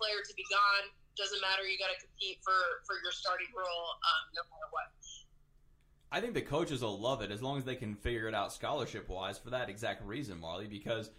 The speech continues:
Speaker 2: they want the competition. They want their program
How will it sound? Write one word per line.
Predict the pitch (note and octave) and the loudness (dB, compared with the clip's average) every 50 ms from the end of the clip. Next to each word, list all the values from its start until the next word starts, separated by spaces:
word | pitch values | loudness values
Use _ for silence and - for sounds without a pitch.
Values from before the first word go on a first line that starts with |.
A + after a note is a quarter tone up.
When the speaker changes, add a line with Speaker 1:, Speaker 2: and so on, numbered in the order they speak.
| - - - | -20 -18 -6
Speaker 2:
they | - A#2 C#3 | -2 -2 0
want | C#3+ C3+ C3+ C3+ - | 2 2 0 0 0
the | A#2 | -2
competition. | - C3 C3 C3+ - - - - C#3+ E3+ E3+ - F#2 D2+ - D#2+ | -2 0 0 2 2 2 2 2 0 -2 0 -2 -6 -8 -8 -8
They | F2+ G#2 B2 | -6 -4 -2
want | C3 C3+ C#3 C3 A#2 - - - - - - - - - | 0 0 0 0 -2 -4 -10 -18 -20 -20 -20 -20 -12 -4
their | B2 A#2+ A#2+ A#2 | 0 2 2 2
program | A2+ - - - B2+ C#3 D3 C#3 C3 B2+ B2+ B2+ B2 B2 B2 A2+ | 2 0 0 2 2 4 4 2 2 2 2 2 0 0 -2 -4